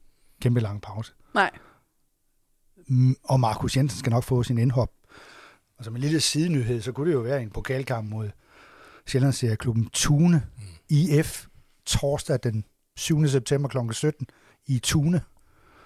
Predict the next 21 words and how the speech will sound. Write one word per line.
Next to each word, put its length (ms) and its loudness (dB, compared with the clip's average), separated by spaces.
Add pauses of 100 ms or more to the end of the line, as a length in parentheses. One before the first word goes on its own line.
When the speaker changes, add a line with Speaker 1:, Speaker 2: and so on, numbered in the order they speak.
(760)
Speaker 1:
som 220 -6
jo 100 -2
ligger 540 0 (380)
meget 320 0
tæt 300 -6
på 120 -2
hvad? 200 -6 (280)
Greve, 360 -4
Køge, 320 -8
det 80 -12 (140)
er 60 -12
jo 60 -10
helt 160 -6
derovre. 260 -2 (720)
Speaker 3:
<laughs> 0 -
Speaker 1:
Vi 60 -4 (300)
Speaker 3:
Helt 160 -6
Speaker 1:
taler 180 6
Speaker 3:
derovre. 120 6
Speaker 1:
om 80 0
det. 120 2